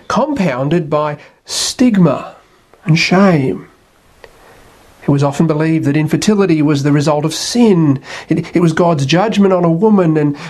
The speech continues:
so Hannah had to bear that as well. Not just the, the, the pain of her own infertility, but the disapproval of society. She also had to cope with a husband who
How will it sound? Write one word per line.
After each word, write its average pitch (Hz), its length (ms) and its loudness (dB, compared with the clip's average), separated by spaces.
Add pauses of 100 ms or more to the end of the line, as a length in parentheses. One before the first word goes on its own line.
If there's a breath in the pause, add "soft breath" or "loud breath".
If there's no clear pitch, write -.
so 165 260 -2
Hannah 208 320 0
had 175 220 -2
to 180 100 -2
bear 165 240 0
that 208 180 -2
as 175 140 0
well. 269 640 -2 (380 loud breath)
Not 190 220 0
just 208 400 -2
the, 165 200 -2 (120)
the, 151 80 0
the 156 220 -4
pain 196 400 0
of 165 100 0
her 147 120 0
own 165 180 0
infertility, - 1080 -2 (260 loud breath)
but - 160 0
the 143 80 2
disapproval 202 1040 0 (800 soft breath)
of 139 100 -2
society. - 1000 -6 (2500 loud breath)
She 160 200 -2
also 156 300 -2
had 139 160 -4
to 143 60 0
cope 147 320 -4
with 151 140 -2
a 139 60 -4
husband 165 640 0
who 147 280 -2